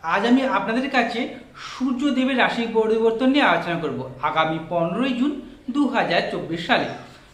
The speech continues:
সূর্যদেব বৃষ রাশির ঘর ত্যাগ করে মিথুন রাশিতে অবস্থান করবেন। এই মিথুন রাশিতে তিনি এক মাস থাকবেন, অতএব মিথুন রাশিতে অবস্থান সূর্যের মানেই আষাঢ় মাসের সূচনা।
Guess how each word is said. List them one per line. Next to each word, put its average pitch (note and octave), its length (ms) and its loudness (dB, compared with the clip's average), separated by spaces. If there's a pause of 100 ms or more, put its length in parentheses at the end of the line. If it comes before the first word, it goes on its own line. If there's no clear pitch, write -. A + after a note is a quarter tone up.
(160)
সূর্যদেব C4+ 440 0 (380)
বৃষ E3+ 340 -4
রাশির B3+ 300 2
ঘর F#3+ 140 -2
ত্যাগ D#3 320 -4
করে - 300 -4 (220)
মিথুন G3+ 420 0
রাশিতে G#3+ 300 -2
অবস্থান D#3 480 -2
করবেন। C3 280 -8 (480)
এই C4+ 160 0
মিথুন B3 260 6
রাশিতে B3+ 180 0
তিনি B3+ 200 2
এক E3+ 240 0
মাস G#3+ 240 -2
থাকবেন, A3+ 440 -2
অতএব F3+ 280 -2
মিথুন F#3+ 200 -4
রাশিতে A3 200 -4
অবস্থান G3 420 0
সূর্যের A3 360 -4 (160)
মানেই G#3+ 500 0 (400)
আষাঢ় F3 360 -2
মাসের F#3+ 240 -2
সূচনা। C3+ 420 -6